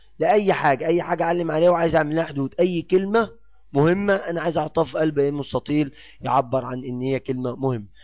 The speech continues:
او حدود للصفحه بشكل عام، كل موجود جوه الصفحه، او تظليل ان انا اظلل الصفحه، آه، اظلل الكلام المهم بتاع الصفحه، بحيث ان هو مثلًا لما يطبع يبقى شكله حلو ويبقى باين هو عامل ازاي.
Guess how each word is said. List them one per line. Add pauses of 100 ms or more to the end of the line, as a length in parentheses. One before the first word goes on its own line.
(220)
او
حدود
للصفحه
بشكل
عام،
كل
موجود
جوه
الصفحه،
او
تظليل (300)
ان
انا
اظلل
الصفحه،
آه،
اظلل
الكلام
المهم
بتاع
الصفحه،
بحيث
ان
هو
مثلًا
لما
يطبع
يبقى
شكله
حلو (280)
ويبقى
باين (300)
هو
عامل
ازاي.